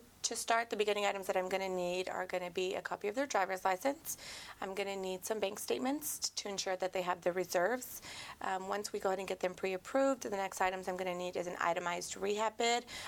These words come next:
along with the contract. Once I have those contract and the itemized rehab bid, I mean, we can essentially get you to the closing table within five business days.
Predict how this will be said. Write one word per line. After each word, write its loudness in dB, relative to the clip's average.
along 4
with 2
the 0
contract. 0
Once 2
I 4
have 2
those 2
contract 4
and 0
the 6
itemized 2
rehab 2
bid, 4
I 0
mean, -2
we 2
can 0
essentially -2
get -4
you -6
to -6
the -6
closing -4
table -4
within -4
five -2
business -6
days. -8